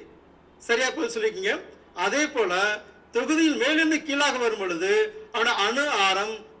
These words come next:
குறைகிறதா, கூடுகிறதா? கூடுகிறது.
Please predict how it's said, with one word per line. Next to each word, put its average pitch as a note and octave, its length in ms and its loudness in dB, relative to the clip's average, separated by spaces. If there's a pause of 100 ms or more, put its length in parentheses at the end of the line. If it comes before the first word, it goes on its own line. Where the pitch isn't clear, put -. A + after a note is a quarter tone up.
(120)
குறைகிறதா, A#3+ 680 0 (140)
கூடுகிறதா? A#3+ 600 0 (1600)
கூடுகிறது. F3+ 720 -2